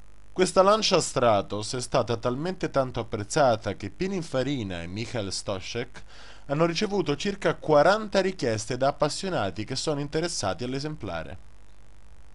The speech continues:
La nuova Stratos è nata prendendo come base la quattrocentotrenta Scuderia, ma prende alcune distanze dal modello originario, in quanto ha caratteristiche estetiche e qualche aggiunta meccanica.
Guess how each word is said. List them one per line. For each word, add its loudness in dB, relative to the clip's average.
La 2
nuova 8
Stratos 4
è 4
nata 2
prendendo 0
come -2
base 6
la -2
quattrocentotrenta -4
Scuderia, -6
ma 6
prende 4
alcune 0
distanze 0
dal -6
modello -2
originario, -6
in -10
quanto 0
ha 0
caratteristiche -2
estetiche -4
e -6
qualche -2
aggiunta -6
meccanica. -8